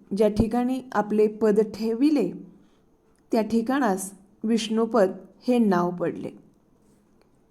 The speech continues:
मार्गशीर्ष महिन्यात या ठिकाणी भाविक दर्शनासाठी मोठी गर्दी करतात आणि मार्गशीर्ष महिन्यामध्ये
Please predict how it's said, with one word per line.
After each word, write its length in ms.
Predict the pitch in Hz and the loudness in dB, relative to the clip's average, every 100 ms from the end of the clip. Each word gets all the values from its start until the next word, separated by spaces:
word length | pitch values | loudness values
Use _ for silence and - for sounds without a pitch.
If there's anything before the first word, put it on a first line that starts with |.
| _ _ | _ _
मार्गशीर्ष 760 | 214 208 190 175 190 202 202 202 | 2 4 6 4 2 0 -4 -2
महिन्यात 460 | 214 208 269 196 175 - - - _ _ _ - | 0 2 2 0 -4 -12 -20 -20 _ _ _ 0
या 120 | 202 | 2
ठिकाणी 640 | 202 220 262 262 196 190 - - - _ _ _ _ _ _ - | 4 2 2 2 2 -2 -8 -16 -20 _ _ _ _ _ _ -6
भाविक 680 | 226 240 262 285 233 226 - - _ - | 2 4 6 6 2 0 -14 -20 _ -4
दर्शनासाठी 1080 | 220 262 254 254 294 294 294 285 233 247 | 2 4 6 4 2 2 2 0 -2 0
मोठी 300 | 269 233 226 | 0 0 -2
गर्दी 420 | 220 202 175 175 240 | 2 2 4 0 -2
करतात 420 | 214 165 - - - _ _ _ _ _ _ _ _ _ _ _ _ _ _ _ _ _ _ _ _ _ | -4 -6 -8 -12 -14 _ _ _ _ _ _ _ _ _ _ _ _ _ _ _ _ _ _ _ _ _
आणि 160 | - 311 | 0 4
मार्गशीर्ष 640 | 311 254 233 262 277 269 | 6 6 4 2 2 0
महिन्यामध्ये 720 | 254 240 233 240 262 254 220 | 2 4 4 2 0 2 2